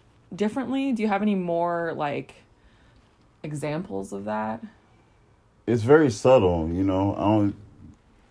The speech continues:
Speaker 2: uh, it's not blatant anymore, but it's more obvious when I go to, like,
Speaker 1: Different places.
Speaker 2: different places outside of this bubble.
Speaker 1: Right.
Speaker 2: Like, when I go to, like, a Frisco or Oakland.
Speaker 1: Yeah.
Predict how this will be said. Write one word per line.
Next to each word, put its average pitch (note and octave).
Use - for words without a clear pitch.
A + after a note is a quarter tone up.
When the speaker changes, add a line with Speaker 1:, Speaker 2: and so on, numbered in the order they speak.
Speaker 2:
uh, F#2+
it's -
not B2+
blatant G#2+
anymore, F2
but C#3
it's A#2+
more D3
obvious A#2
when G#2
I G#2
go G#2+
to, G#2+
like, F#2
Speaker 1:
Different F3+
places. -
Speaker 2:
different A2
places G2
outside F#2
of F2
this E2+
bubble. D2+
Speaker 1:
Right. D#3+
Speaker 2:
Like, D#2+
when E2+
I -
go F2
to, F#2+
like, F2+
a F2
Frisco F2+
or D#2
Oakland. D#2+
Speaker 1:
Yeah. -